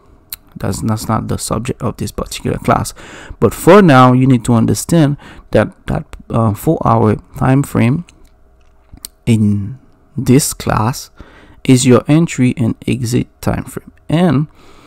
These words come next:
after this, there is, uh, another time frame, which is called, um, it's specific time frame, but I call it a particular time frame.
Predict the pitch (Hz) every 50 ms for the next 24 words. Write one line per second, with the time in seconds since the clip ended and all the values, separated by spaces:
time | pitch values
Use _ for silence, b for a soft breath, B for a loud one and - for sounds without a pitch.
0 | b b b b b b b b b _ _ _ - 156 196 196 - - - 139
1 | 127 120 127 120 135 143 - - - - - - - - 123 131 131 127 131 131
2 | 127 120 117 117 120 123 123 120 113 113 110 107 107 107 101 - 127 110 107 107
3 | 120 151 175 170 143 127 - 131 123 117 113 113 - 123 117 117 120 127 139 -
4 | B B B B B B B B B B 156 160 170 - - 170 160 156 147 143
5 | - - 156 151 147 143 131 139 139 131 123 120 117 117 113 113 113 B B B
6 | B B B B B B B B B B - - - - - - - - - -
7 | _ - - - - - - - - - - - - - - - - - 226 -
8 | - 208 - - - 180 175 165 156 - - 160 160 156 147 143 127 120 120 123
9 | - - - 151 139 139 135 135 131 127 B B B B B B B B - -
10 | 135 - - - 156 151 139 - 151 - - 123 120 123 - - 123 117 113 113
11 | 117 - - 107 101 101 -